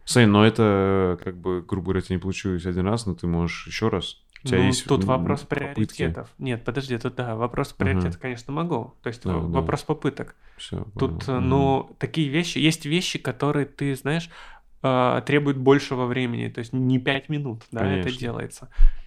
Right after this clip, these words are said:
Speaker 2: И эти вещи ты не, ну, ограничены сроком твоей жизни, например.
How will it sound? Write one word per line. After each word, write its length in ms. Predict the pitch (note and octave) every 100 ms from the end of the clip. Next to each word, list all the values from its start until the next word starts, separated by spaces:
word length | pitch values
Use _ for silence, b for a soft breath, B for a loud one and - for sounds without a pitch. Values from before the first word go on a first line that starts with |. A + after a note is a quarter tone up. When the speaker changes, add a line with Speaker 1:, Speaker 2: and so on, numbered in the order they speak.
| -
Speaker 2:
И 320 | C#3 C3+ B2+ - B B
эти 240 | D3 D3
вещи 260 | C3+ D#3 E3
ты 200 | - C3+
не, 800 | C3 B2 A#2+ B2 A#2+ A#2+ A#2 - - _ _ _ _ _ - - _ _
ну, 400 | - F#2 E3 C#3 B2
ограничены 540 | C#3 B2 C3 C#3 D#3+
сроком 340 | - B2 D3+
твоей 200 | C#3+ B2
жизни, 320 | A#2 B2 B2+ C#3+
например. 480 | C#3+ - B2+ B2